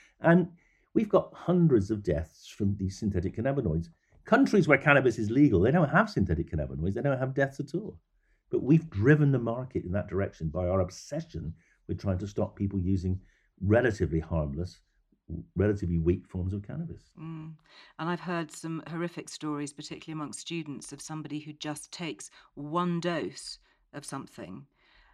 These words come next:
Speaker 2: like this and their brains are changed forever. I mean, that is just really chilling. Is, is, is that really the case? Can they be that dangerous?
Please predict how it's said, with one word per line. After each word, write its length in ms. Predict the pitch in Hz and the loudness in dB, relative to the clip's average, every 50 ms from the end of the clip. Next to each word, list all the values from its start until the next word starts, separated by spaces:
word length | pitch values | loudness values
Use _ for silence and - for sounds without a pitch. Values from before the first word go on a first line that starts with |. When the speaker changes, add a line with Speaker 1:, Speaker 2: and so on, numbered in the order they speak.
| _ _ _ _ _ - | _ _ _ _ _ -8
Speaker 2:
like 340 | 151 156 160 156 - - - | -4 -4 -2 -2 -4 -8 -10
this 540 | - 101 - 107 151 - - - - - _ _ _ _ - - - | -14 -12 -12 -12 -14 -14 -14 -16 -16 -16 _ _ _ _ -20 -16 -10
and 380 | 165 156 151 147 147 143 143 139 - - | -6 -4 -4 -4 -4 -4 -6 -8 -10 -8
their 180 | 151 156 151 | -6 -6 -6
brains 400 | 147 - 156 151 151 147 143 139 | -4 -4 -2 -2 0 0 -2 -4
are 60 | 147 143 | -6 -10
changed 420 | - - 170 160 151 143 139 - | -10 -10 -8 -6 -6 -8 -8 -10
forever. 800 | - - - - 160 156 - - 165 156 143 - 131 110 - - _ _ _ _ _ _ _ | -14 -20 -12 -8 -8 -8 -8 -8 -10 -10 -10 -10 -12 -12 -12 -14 _ _ _ _ _ _ _
I 40 | 143 | -10
mean, 200 | 147 147 147 143 | -8 -6 -6 -6
that 220 | 156 156 147 - _ - | -6 -6 -8 -8 _ -10
is 260 | 151 143 135 - - | -10 -10 -10 -12 -14
just 340 | - 156 151 143 - - - | -12 -10 -10 -10 -12 -14 -8
really 240 | 151 151 143 143 143 | -6 -6 -6 -6 -8
chilling. 380 | - - 170 156 147 135 139 | -8 -8 -6 -6 -4 -4 -4
Is, 160 | 143 143 - - | -6 -8 -8 -8
is, 280 | - 151 147 - - - | -8 -8 -8 -8 -12 -16
is 100 | - 143 | -16 -10
that 160 | - 151 - - | -10 -10 -8 -6
really 200 | 151 147 143 139 | -8 -8 -6 -8
the 100 | 143 139 | -10 -12
case? 320 | - 165 165 185 - - | -12 -10 -10 -10 -10 -12
Can 140 | - 170 156 | -12 -10 -8
they 100 | 151 151 | -8 -6
be 140 | 151 156 147 | -6 -8 -6
that 240 | 151 147 - - | -6 -8 -10 -10
dangerous? 600 | - 156 156 156 151 143 156 185 220 214 - - | -10 -10 -8 -8 -8 -8 -10 -12 -12 -14 -16 -20